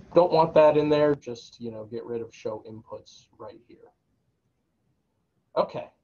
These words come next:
so one other useful thing you're gonna do with this information is you may not wanna save it in P data. You may wanna save it in Microsoft Excel so you can import it into Word. And so i-, it's just a better file format that's more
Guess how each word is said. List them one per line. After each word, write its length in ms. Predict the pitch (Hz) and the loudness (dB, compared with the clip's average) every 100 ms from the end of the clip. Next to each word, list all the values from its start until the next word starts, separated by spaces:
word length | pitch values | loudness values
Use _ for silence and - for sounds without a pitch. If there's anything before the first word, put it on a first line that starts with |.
| _ _ _ _ _ | _ _ _ _ _
so 600 | - 214 208 143 131 131 _ | -8 0 2 0 -2 -12 _
one 420 | 135 127 165 180 - | -14 -2 0 0 -2
other 220 | 165 226 | -2 -2
useful 380 | 190 185 - 160 | -6 -12 -10 -10
thing 180 | 156 156 | -6 -8
you're 120 | 156 | -6
gonna 160 | 147 135 | -8 -8
do 140 | 131 | -8
with 140 | 135 127 | -12 -12
this 180 | 127 | -16
information 720 | 127 120 113 131 185 254 269 - | -14 -12 -10 -10 -8 -8 -10 -10
is 460 | 123 120 117 - | -10 -10 -12 -14
you 80 | 127 | -12
may 160 | 127 135 | -8 -6
not 160 | 123 | -6
wanna 160 | 123 120 | -4 -6
save 260 | - 131 | -2 -2
it 60 | 131 | 0
in 100 | 120 | -2
P 200 | - 127 | -2 -4
data. 460 | - 117 135 196 202 - - - | -2 -2 2 2 0 -14 -16 -2
You 120 | 151 | 2
may 100 | 180 | 4
wanna 220 | 180 156 | 4 2
save 260 | - 135 143 | 0 0 2
it 100 | 135 | 2
in 120 | 131 | 2
Microsoft 680 | 120 123 127 120 123 - | 2 0 -2 0 0 0
Excel 440 | 110 - 151 165 165 | -20 -10 -6 -4 -4
so 180 | - 123 | -8 -16
you 100 | 113 | -16
can 160 | 120 | -16
import 340 | 113 113 120 113 | -16 -12 -10 -10
it 100 | 113 | -14
into 160 | 110 | -14
Word. 540 | 107 151 180 175 170 165 _ _ _ | -8 -2 0 0 -4 -8 _ _ _
And 160 | - 120 | -14 -14
so 720 | - - 120 120 120 117 113 | -12 -6 -4 -2 -4 -4 -8
i-, 140 | 113 117 | -10 -14
it's 180 | 117 - | -14 -18
just 260 | 123 - | -20 -18
a 200 | 117 - 110 _ | -18 -18 -18 _
better 180 | 135 127 | -6 -6
file 400 | - 120 117 - | -6 -6 -6 -10
format 500 | - 120 113 113 107 - | -8 -8 -8 -12 -14 -16
that's 220 | 110 - | -20 -14
more 180 | 120 | -12